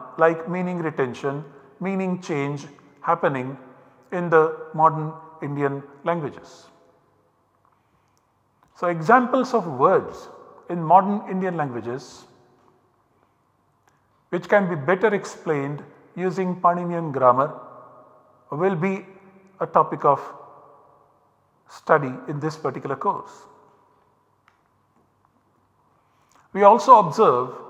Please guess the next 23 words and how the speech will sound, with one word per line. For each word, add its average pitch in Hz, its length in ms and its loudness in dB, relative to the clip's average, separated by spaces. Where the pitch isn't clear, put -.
that 160 460 4
certain 190 500 -2
words 180 280 2
are 180 260 6
coined 180 560 0
in 202 160 -4
the 208 80 0
modern 165 360 0
era 117 400 2
utilizing 165 920 0
the 160 120 2
generative 185 600 0
aspect - 520 0
of 170 260 2
Paninian 160 500 2
grammar. 135 400 4
In 220 220 0
this 240 260 0
regard, 147 420 6
we 196 200 -4
invoke - 1080 -2
the 156 60 8
articles 160 500 6